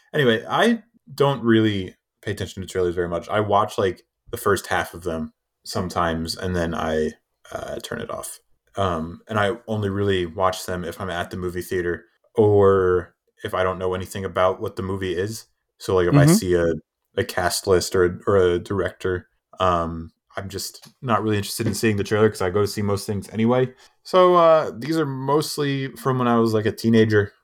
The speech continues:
Speaker 1: Um, yeah, and I only have a few. I'll just group the first two together. That's the Force Awakens trailer. Uh,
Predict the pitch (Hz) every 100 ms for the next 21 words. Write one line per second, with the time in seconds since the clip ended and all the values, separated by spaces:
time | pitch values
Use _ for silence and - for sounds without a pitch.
0 | - _ _ _ - 101 101 98 98 101
1 | _ _ _ 120 92 85 92 95 92 90
2 | 85 92 85 82 _ _ _ 107 113 117
3 | - 107 98 - 92 - 90 85 85 85
4 | 80 - _ - 90 - - 101 - 92
5 | 90 87 80 - 92 90 87 85 - _
6 | _ _ 101 90 82 80 78